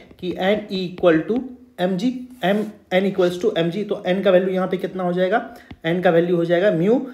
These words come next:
एमजी, यानी मैक्सिमम फ्रिक्शन फोर्स कितना आ गया बेटा? म्यू एमजी। क्या ये फ्रिक्शन फोर्स किसके बराबर होगा? मास into एक्सेलरेशन के बराबर होगा। तो हम लोग क्या लिखेंगे एफ मैक्स को? म्यू एमजी is equal to mass into maximum acceleration।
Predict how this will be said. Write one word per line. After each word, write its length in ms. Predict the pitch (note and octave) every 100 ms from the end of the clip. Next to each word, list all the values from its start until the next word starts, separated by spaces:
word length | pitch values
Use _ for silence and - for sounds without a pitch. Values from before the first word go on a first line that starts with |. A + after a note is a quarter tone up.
| - - _ D#3+
एमजी, 840 | F3 C4 - - C#3 C#3 D3 -
यानी 120 | E3+
मैक्सिमम 480 | G3 F3+ F3+ G3 B3
फ्रिक्शन 340 | B3 D#3+ - F3+
फोर्स 280 | F3+ F#3
कितना 220 | F3 E3+ F3
आ 20 |
गया 140 | E3+
बेटा? 200 | E3+ E3
म्यू 220 | E3 E3+ D3+
एमजी। 300 | C3+ C3 B2+ - - -
क्या 220 | G#3 B3
ये 240 | E3+ F3
फ्रिक्शन 400 | G#3+ G3 F3+ G#3
फोर्स 280 | G3+ G#3 A3
किसके 280 | - F3+ G#3
बराबर 280 | F#3+ F#3+ F#3+
होगा? 260 | G3 A3+ A#3 - -
मास 320 | D3 F3+ G3
into 280 | - F#3 F3+
एक्सेलरेशन 380 | D#3+ F3 F3 G3
के 80 | F#3+
बराबर 300 | G3 G3 G3
होगा। 180 | G3+ A3+ - - _ -
तो 60 |
हम 160 | F3 F#3+
लोग 200 | G3+ G3+
क्या 120 | G3
लिखेंगे 340 | G3 G3 F#3+
एफ 200 | - D#3+ F3
मैक्स 240 | F#3 F#3
को? 160 | - G3+
म्यू 300 | F3 F#3 G#3 F3 F3 - - -
एमजी 920 | F#3 F#3 E3+ F3 E3 C3+ G#3 E3 E3 - - -
is 160 | G3 F3
equal 320 | F#3 F3+ E3
to 160 | F3 G3 E3+
mass 360 | E3 F#3 G3 - -
into 320 | E3 E3+ G#3+ G#2 - - _
maximum 440 | E3 F3 F3+ G3+ G3+
acceleration। 480 | F3+ - G3+ G3+